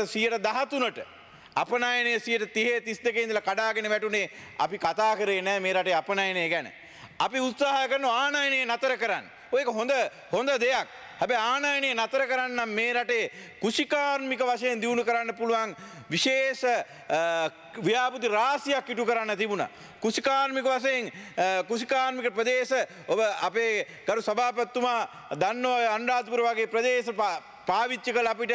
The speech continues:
ඉතාමත් හොඳ ශක්තිමත් කෘෂිකාර්මික ආර්ථිකයට යන්න අවස්ථා තුන අපි ඒක ප්‍රයෝජනට ගත්තේ නැහැ. නිසා මම හිතනවා අද වර්තමාන රජයත්, අ, හෙමින් හෙමින් මේ දේ කරගෙන යනවා. මම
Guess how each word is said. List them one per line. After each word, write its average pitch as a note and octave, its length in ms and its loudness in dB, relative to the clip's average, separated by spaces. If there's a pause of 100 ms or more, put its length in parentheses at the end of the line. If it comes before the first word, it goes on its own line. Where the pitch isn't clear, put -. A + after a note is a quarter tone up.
(400)
ඉතාමත් A#3 480 0
හොඳ A#3 140 0
ශක්තිමත් A#3 600 -2
කෘෂිකාර්මික C4 640 0 (360)
ආර්ථිකයට A3 480 0
යන්න A3 160 0
අවස්ථා A3 400 0
තුන G#3 120 -2
අපි G3+ 200 2
ඒක G3 200 -2
ප්‍රයෝජනට F#3+ 380 0
ගත්තේ F3+ 300 -2
නැහැ. F3 180 0 (160)
නිසා C4 260 0
මම A#3 220 0
හිතනවා A#3 500 0 (220)
අද D#3+ 140 0
වර්තමාන C4 760 0
රජයත්, A3+ 360 0 (520)
අ, D#3+ 480 2 (380)
හෙමින් C4+ 400 0
හෙමින් B3 280 0
මේ A#3 280 0
දේ A3 160 2
කරගෙන G#3+ 340 0
යනවා. A3 400 0 (400)
මම G3 160 0